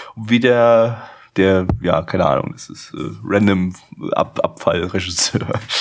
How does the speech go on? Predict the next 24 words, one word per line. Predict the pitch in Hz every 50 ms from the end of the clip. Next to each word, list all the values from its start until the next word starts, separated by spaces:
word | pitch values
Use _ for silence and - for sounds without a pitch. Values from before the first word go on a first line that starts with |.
| - -
<laughs> | - 185 175 160 139 139 131 104 104 -
Irgendwie | 101 95 95 95 92 95 95 92 92 80 - -
Wegwerfregisseur, | - 113 107 - 113 110 104 104 - - 95 92 90 - - -
nicht | 107 101 - -
Abfallregisseur, | - - - - - - - 92 - 92 87 - - - - - - - _ _
aber | - - 98 95
vielleicht | - - - 107 - -
auch | -
Abfallregisseur. | - - - - - - - - 101 101 92 98 - - - - - - - - - - - -
Ähm, | - 107 113 113 113 113 113 117 120 120 120 117 117 117 113 113 113 110 110 110 95 92 107
wie | 117 135
der | 151 143 113
Titel | 107 - 190 185 190 143 113
aber | 92 92 98 107 107 95 -
auch, | 98 107 101 - - - -
äh, | 87 98 104 104
schon | 104 - 107 104
sagt, | 104 104 101 107 - -
ist | 101 - -
das | 107 110 -
Ganze | - 98 104 104 - - 107 104 104 104 104
Werbung | 98 90 90 - 104 104 104
für | - 135 131
Sanrio. | 131 131 151 190 190 190 175 143 110 92 85 80 80